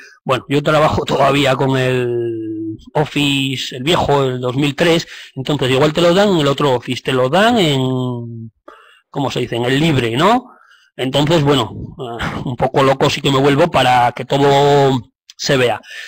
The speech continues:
Y además, luego lo subo, ah, esto sí que parece que está subido al Drive, lo subo al Drive y lo inserto, como habéis visto antes, o sea que no cuesta demasiado. Esto se puede poner aquí pantalla completa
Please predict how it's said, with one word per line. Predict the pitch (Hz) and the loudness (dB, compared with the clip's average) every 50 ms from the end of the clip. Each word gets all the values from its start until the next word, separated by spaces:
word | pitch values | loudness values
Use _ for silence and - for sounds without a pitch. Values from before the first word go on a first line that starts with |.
| - - | -10 -4
Y | 151 156 | 0 2
además, | 151 143 143 147 180 214 254 - - | 2 4 4 4 4 4 2 2 2
luego | 160 170 190 208 226 262 269 - 180 | 2 4 4 6 6 6 4 4 4
lo | 160 156 143 | 2 2 2
subo, | - - 175 180 202 233 233 226 - - _ _ _ _ _ _ _ - | 2 2 2 4 6 6 4 4 2 -2 _ _ _ _ _ _ _ -4
ah, | 147 135 135 | -2 0 0
esto | 139 131 - 208 | 0 0 0 0
sí | 180 185 | 0 0
que | 165 180 180 | 0 0 0
parece | 165 - 165 165 160 165 156 | 2 2 2 2 2 2 0
que | 160 | 0
está | 156 - 160 | 0 0 0
subido | - - 160 156 151 151 147 | 2 2 2 2 4 4 4
al | 143 139 | 4 2
Drive, | 139 139 143 135 120 113 110 - - - - - - _ | 2 2 2 0 0 -2 -4 -6 -12 -18 -20 -20 -12 _
lo | - 139 131 | -2 0 0
subo | 123 - 156 143 139 143 | 0 0 2 2 4 4
al | 143 147 | 4 2
Drive | 143 175 196 226 233 277 302 320 370 - - | 2 2 2 2 4 4 2 2 0 -2 -4
y | - 170 151 | -2 0 2
lo | 147 139 | 2 2
inserto, | 131 - - 135 110 110 - - 190 - - _ _ _ | 0 0 -2 -4 -4 -2 -2 0 0 0 -2 _ _ _
como | - - 135 123 | -8 -4 -2 0
habéis | 120 123 120 | 0 0 0
visto | 123 117 - - 127 | -2 -2 -2 0 0
antes, | 175 196 - - 113 - - _ _ _ | 0 0 0 -2 -6 -6 -10 _ _ _
o | - | -8
sea | - 117 | -6 -6
que | - 104 | -4 -4
no | 107 110 | -4 -2
cuesta | 120 127 131 - - 175 | 0 0 0 2 2 2
demasiado. | 175 139 110 - - 135 113 104 - _ _ _ _ _ _ _ _ _ _ _ _ _ _ _ _ _ _ _ _ _ _ _ _ _ - - - - _ _ | 2 2 0 -2 -2 -2 -2 -2 -4 _ _ _ _ _ _ _ _ _ _ _ _ _ _ _ _ _ _ _ _ _ _ _ _ _ -20 -20 -20 -20 _ _
Esto | - 185 175 - 143 | -2 -2 0 0 -2
se | 117 131 117 | -2 -2 0
puede | 123 143 147 156 160 | 2 2 4 4 4
poner | 160 170 160 160 170 | 2 2 2 2 2
aquí | 175 151 143 131 | 2 2 0 -2
pantalla | 127 117 120 113 - 123 127 127 127 | -2 -2 -2 -2 -2 -2 0 0 0
completa | 151 147 147 147 175 196 190 180 214 254 302 - - | 0 0 0 2 2 2 2 2 2 0 0 -2 -8